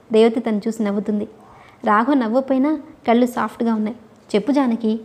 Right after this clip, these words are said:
అని అడిగాడు రాఘవ. అతను ఇంకా ఏదో చెప్పబోతుంటే జానకి లేచింది. "నేను వెళ్తానండి. రెండు క్షణాలు." ఆ గదిలో నిశ్శబ్దం అలుముకుంది. "అప్పుడే అయిపోలేదు. అసలు ఇంకా మొదలే పెట్టలేదు. నీతో కొంచెం మాట్లాడేది ఉంది"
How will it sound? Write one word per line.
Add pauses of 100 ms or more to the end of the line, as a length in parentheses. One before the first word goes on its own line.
(120)
అని
అడిగాడు
రాఘవ. (680)
అతను
ఇంకా
ఏదో
చెప్పబోతుంటే
జానకి
లేచింది. (280)
"నేను
వెళ్తానండి. (520)
రెండు
క్షణాలు." (600)
ఆ
గదిలో
నిశ్శబ్దం
అలుముకుంది. (680)
"అప్పుడే
అయిపోలేదు. (380)
అసలు
ఇంకా
మొదలే
పెట్టలేదు. (180)
నీతో
కొంచెం
మాట్లాడేది
ఉంది"